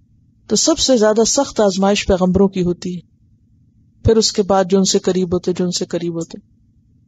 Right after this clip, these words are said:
और जब कोई आजमाइश आए, सब्र के साथ उसको लें, कहें कि अल्लाह का फैसला यही था कि ऐसा ही हो, ऐसा ही होना था, इसी में खैर है, इसी में भलाई है,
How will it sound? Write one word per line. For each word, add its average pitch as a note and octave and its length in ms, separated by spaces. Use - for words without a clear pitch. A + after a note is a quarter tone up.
और A3 100
जब C4+ 300
कोई D#4 140
आजमाइश G#3+ 540
आए, F3+ 160
सब्र C4 420
के A#3 180
साथ G#3 300
उसको G3 260
लें, F3+ 200
कहें A3 200
कि G#3+ 100
अल्लाह G#3 240
का G3+ 120
फैसला G3 400
यही F#3+ 220
था G3 140
कि G3+ 120
ऐसा G#3 320
ही G3+ 120
हो, F3 220
ऐसा A3 220
ही A#3 80
होना F#3 280
था, E3 200
इसी D4+ 240
में D4 140
खैर F#3+ 280
है, F3+ 140
इसी D4 220
में D4+ 140
भलाई G#3+ 380
है, F3 80